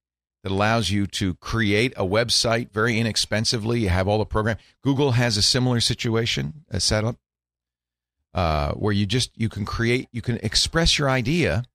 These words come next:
make it a reality, prove it works, and then go look for money. And then there's all sorts of interesting ways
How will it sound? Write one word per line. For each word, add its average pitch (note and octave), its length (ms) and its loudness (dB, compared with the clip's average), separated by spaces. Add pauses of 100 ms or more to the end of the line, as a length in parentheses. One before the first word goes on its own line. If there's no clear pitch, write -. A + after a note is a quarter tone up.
(1400)
make B2+ 220 0
it C#3+ 80 4
a A#2+ 40 4
reality, A2+ 760 2 (240)
prove F#3 440 2
it B2 140 -2
works, C3 640 -2 (380)
and E3 120 2
then C4+ 160 4
go G3 160 2
look F#2+ 160 0
for - 140 -6
money. D#2 260 0
And C3 120 0
then D#3+ 80 0
there's D#3 180 0
all F#3 180 0
sorts G3+ 220 -2
of A#2+ 80 -4
interesting G#2+ 480 -2
ways F2 300 0